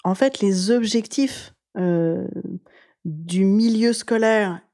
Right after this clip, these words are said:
et de l'entreprise sont différents. Justement, le milieu scolaire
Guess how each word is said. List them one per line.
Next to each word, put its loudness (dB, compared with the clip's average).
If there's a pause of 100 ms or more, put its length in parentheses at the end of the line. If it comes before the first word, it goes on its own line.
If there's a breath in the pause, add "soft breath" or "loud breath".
(100)
et 4
de 2
l'entreprise 0
sont -2
différents. -4 (460 loud breath)
Justement, -2
le 0
milieu 2
scolaire -2